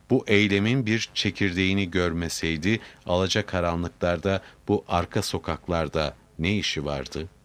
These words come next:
Ayaklarının onu çarşambaya götürdüğünün farkına varabilmişti neden sonra.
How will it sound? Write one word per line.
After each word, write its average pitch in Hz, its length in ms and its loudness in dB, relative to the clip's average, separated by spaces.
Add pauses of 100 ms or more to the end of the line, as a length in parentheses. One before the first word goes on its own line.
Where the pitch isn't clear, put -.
(720)
Ayaklarının 135 640 4
onu 113 320 2
çarşambaya 104 720 2
götürdüğünün 90 600 -2
farkına 87 560 -2
varabilmişti 80 840 -4
neden 73 340 -4
sonra. 64 480 -10